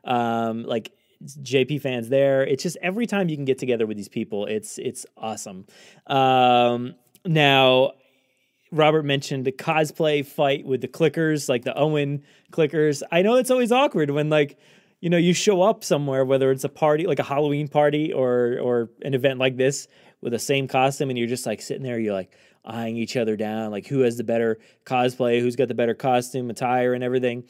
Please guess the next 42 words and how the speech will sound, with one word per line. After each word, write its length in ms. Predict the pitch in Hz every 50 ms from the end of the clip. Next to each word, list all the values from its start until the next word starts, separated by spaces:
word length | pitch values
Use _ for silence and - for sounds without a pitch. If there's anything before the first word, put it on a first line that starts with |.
| - - - _ _ _ _ _ - -
And 460 | 135 135 135 131 127 123 123 120 127
I 140 | 139 131 135
could 140 | - 151
see 180 | - - 151 143
the, 180 | 135 147 151 - - - - _ _
<laughs> 280 | _ - _ _ _ -
a 80 | 143
clicker 420 | 143 - - - 180 165 - 147 135
fight 340 | - - 127 120 123 131 131
being 220 | 135 139 135 127
pretty, 300 | 127 139 127 120 131 131
pretty 320 | 143 - - - 160 147
funny, 340 | - - - 139 123 123 123
pretty 180 | 117 - 135 123
comical. 540 | - - 117 120 117 117 - 120 117 117 - - - - - - _
Um, 520 | - 131 139 135 131 135 135 135 131 131
but 120 | 123 135 135
yeah, 280 | 143 190 254 269 202
that 120 | 156 175 226
must 180 | 240 254 247 247
have 40 | 220
been 100 | 196 202
awesome, 360 | 208 226 226 - 180 143 135
dude. 240 | 135 139 139 139 139
So 560 | - 160 147 143 143 143 139 139 139 139 131 - _ _ _ _
I'm 140 | - 160 143
glad 260 | 131 147 180 196 175
you 60 | 185 190
had 140 | 180 180
that 120 | 170 170 151
experience. 580 | 151 - - - 180 185 175 139 123 117 -
But, 340 | - - 151 143 135 135 -
um, 440 | 147 139 135 135 135 135 131 135 131 - _ _ _ _ _ _ _ _ _ _ _ _ _ _ _ _ _ _ - - -
let's 160 | 135 - 160
go 140 | 180 175 160
ahead. 340 | 143 131 131 113 120 135
So 100 | - -
those 240 | 123 120 117 113 120
are 100 | 131 120
our 160 | 113 113 110
first 420 | 110 - - - 131 120 120 - _
three. 460 | - 139 156 180 202 233 240 214 214